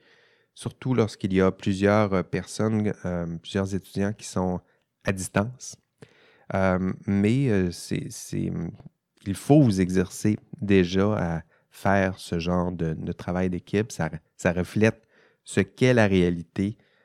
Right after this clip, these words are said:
euh, aujourd'hui. C'est rare qu'on fait, euh, des travaux seuls. Donc, le travail d'équipe au boulot, ça fait partie de notre réalité. Et qui plus est, là, depuis que, qu'on travaille à distance.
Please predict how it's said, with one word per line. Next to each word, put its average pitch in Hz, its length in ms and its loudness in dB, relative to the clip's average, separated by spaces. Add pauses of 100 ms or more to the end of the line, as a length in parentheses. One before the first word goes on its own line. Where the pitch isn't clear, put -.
(160)
euh, 85 140 -2
aujourd'hui. 92 600 2
C'est 90 200 -6
rare 87 280 -6
qu'on 87 200 -6
fait, 92 420 -2
euh, 80 80 -6 (160)
des 92 120 -2
travaux 92 420 -4
seuls. 113 500 2 (380)
Donc, - 160 -16
le 87 80 -10
travail 113 420 -2
d'équipe 110 440 -2 (360)
au 120 160 4
boulot, 104 440 4 (280)
ça - 180 -14
fait 95 160 -6
partie - 300 -10
de 117 60 -4
notre 98 200 -4
réalité. 92 580 -4
Et - 40 -12
qui - 160 -10
plus 92 260 -2
est, 101 120 2
là, 98 120 2
depuis 87 340 -4
que, - 140 -6 (840)
qu'on 95 140 0
travaille 95 340 2
à 92 60 4
distance. 98 600 -4